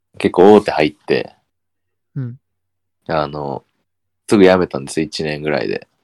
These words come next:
Speaker 1: はいはいはい。
Speaker 2: まあ、同じ業種で、
Speaker 1: うん。
Speaker 2: 給料安いけど、ちょっと、まあ、そんなお-、まあ、ちょっとちっちゃめの会社で。
Speaker 1: はいはい。
Speaker 2: でも働きやすそうみたいな
Speaker 1: うん、うん、うん。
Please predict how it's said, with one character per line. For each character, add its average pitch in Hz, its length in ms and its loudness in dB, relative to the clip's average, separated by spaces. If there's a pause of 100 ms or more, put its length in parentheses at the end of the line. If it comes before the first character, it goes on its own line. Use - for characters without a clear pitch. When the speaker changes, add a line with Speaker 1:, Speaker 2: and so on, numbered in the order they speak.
(500)
Speaker 1:
は 139 180 -8
い 120 60 -8
は 117 80 -10
い 117 80 -12
は 104 80 -14
い。 120 180 -16 (640)
Speaker 2:
ま 95 160 0
あ、 98 80 4
同 107 200 0
じ 110 580 2 (1200)
業 98 240 6
種 95 220 -2
で、 143 340 4 (340)
Speaker 1:
う 151 60 -10
ん。 131 160 -12 (580)
Speaker 2:
給 127 160 6
料 113 60 6
安 123 240 0
い 113 60 0
け 143 100 0
ど、 131 140 2
ち 107 140 -6
ょ - 20 -2
っ - 40 -20
と、 - 360 -4 (920)
ま - 100 -6
あ、 - 20 -4
そ 92 140 -6
ん - 20 -2
な 90 100 2
お-、 87 160 0 (260)
ま 92 60 -10
あ、 92 40 -12
ち - 140 -2
ょ 113 60 4
っ - 20 -2
と - 60 -20
ち - 140 -10
っ - 80 -20
ち - 80 -6
ゃ 78 80 0
め 76 80 0
の 73 80 -4
会 - 180 -6
社 - 160 -10
で。 - 180 -6 (100)
Speaker 1:
は 147 100 -8
い 127 60 -6
は 120 40 -10
い。 113 120 -16 (320)
Speaker 2:
で 208 40 -8
も - 60 2
働 196 320 2
き - 100 0
や 90 100 4
す - 100 -8
そ 92 120 2
う 78 40 -4
み 71 40 -8
た 73 80 -2
い - 40 -2
な - 180 -14 (240)
Speaker 1:
う 143 40 -10
ん、 127 40 -8
う - 20 -12
ん、 117 260 -16
う 165 60 -18
ん。 170 60 -20